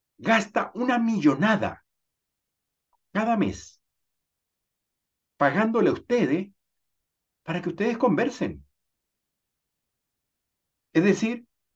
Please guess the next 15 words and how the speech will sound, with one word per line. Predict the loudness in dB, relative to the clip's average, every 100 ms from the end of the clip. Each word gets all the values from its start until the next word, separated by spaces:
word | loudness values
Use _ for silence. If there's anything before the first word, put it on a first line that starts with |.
| _ _ _
una | 2 4
institución | 2 -2 -2 0 0 0 -4
que | -6 -6 -4
descansa | -4 -4 -4 -2 -2 -4 -6 -8 -2
en | 0
el | 2
acto | 0 0 -2
de | 0
conversar. | 0 0 -2 -2 -4 -4 -8
Melissa, | -6 -4 -4 -4
¿por | -8
qué | -8
pones | -8 -8 -8
esa | -8 -8
cara? | -4 -4 -6 -12